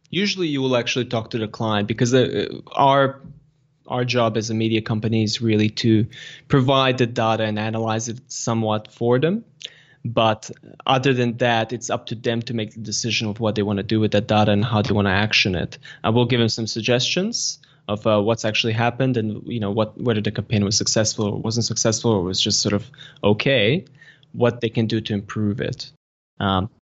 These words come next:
and of course, we just give, send them a, a huge report, I guess, uh, like a, what you call is a thump report. It thumps when you hit the table. Um, and then, uh, yeah,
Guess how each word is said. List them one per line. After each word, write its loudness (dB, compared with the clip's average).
and 4
of 0
course, 2
we 2
just 0
give, 2
send 2
them 0
a, 2
a 0
huge 0
report, -2
I 0
guess, -2
uh, -4
like -8
a, -2
what 0
you -2
call 2
is -2
a -2
thump 0
report. 0
It -8
thumps -2
when -2
you 0
hit 0
the -2
table. 2
Um, 2
and 4
then, 4
uh, 4
yeah, 2